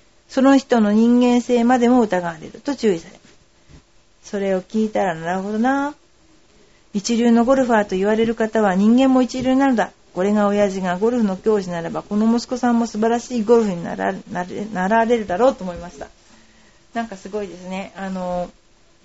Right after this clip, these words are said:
うーん、こういうね、いろんな人がいますよね。マナーね。今マナーっていうのはペナルティにならないから、ペナルティにならないからやるっていう、やんないとかいう人もいるしね。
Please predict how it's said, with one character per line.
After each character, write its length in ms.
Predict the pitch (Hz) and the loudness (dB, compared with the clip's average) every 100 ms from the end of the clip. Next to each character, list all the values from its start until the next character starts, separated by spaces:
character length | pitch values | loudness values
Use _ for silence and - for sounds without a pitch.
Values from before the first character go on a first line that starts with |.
| _ - | _ -6
う 20 | |
ー 40 | |
ん、 600 | 185 185 175 170 165 151 - _ _ _ _ _ | -2 -2 -2 -6 -8 -12 -16 _ _ _ _ _
こ 160 | - 190 | -6 -4
う 40 | |
い 80 | 180 | -4
う 160 | 175 190 | -6 -2
ね、 320 | 233 254 254 | 0 0 0
い 60 | |
ろ 160 | 226 220 | 0 0
ん 60 | 220 | 0
な 80 | 220 | -2
人 160 | - | -2
が 100 | 262 | -2
い 80 | 220 | 0
ま 140 | 226 | 0
す 140 | 254 240 | -2 -2
よ 100 | 202 | -2
ね。 240 | 208 214 | 0 0
マ 180 | 196 190 | 0 0
ナ 240 | 196 175 | 0 -4
ー 40 | 165 | -8
ね。 640 | 170 226 262 277 294 294 - _ - | -4 -2 0 0 -2 -6 -10 _ -4
今 160 | 208 180 | 0 2
マ 140 | 196 | 2
ナ 160 | 269 294 | 2 0
ー 40 | |
っ 40 | |
て 120 | - 220 | 0 0
い 40 | |
う 40 | |
の 100 | 208 | 2
は 60 | 190 | 0
ペ 140 | 185 | 0
ナ 140 | 190 262 | 2 2
ル 100 | 330 | 0
テ 120 | 254 | 0
ィ 40 | |
に 60 | 226 | 0
な 100 | 196 | 2
ら 100 | 214 | 2
な 140 | 254 | 2
い 80 | 254 | 2
か 140 | 220 208 | 0 -2
ら、 260 | 220 208 - _ | 0 -2 -6 _
ペ 100 | 220 | -2
ナ 140 | 262 | -2
ル 120 | 311 311 | -2 -4
テ 100 | 247 | -2
ィ 20 | |
に 40 | |
な 120 | 226 214 | 0 0
ら 80 | |
な 120 | 285 349 | 0 0
い 80 | |
か 100 | 277 | 0
ら 60 | 208 | 0
や 140 | 190 | 2
る 60 | 185 | -2
っ 20 | |
て 160 | 196 190 | -4 -6
い 260 | 190 190 | -2 0
う、 80 | 185 - | -2 -2
や 160 | 196 | 0
ん 100 | 208 | 4
な 100 | 202 | 4
い 60 | 196 | 2
と 100 | 190 | -4
か 120 | 175 | -6
い 60 | 175 | -8
う 20 | |
人 160 | - 190 | -6 -6
も 100 | 185 | -2
い 80 | |
る 100 | 202 | -2
し 140 | 226 190 | -2 0
ね。 280 | 202 240 | 0 0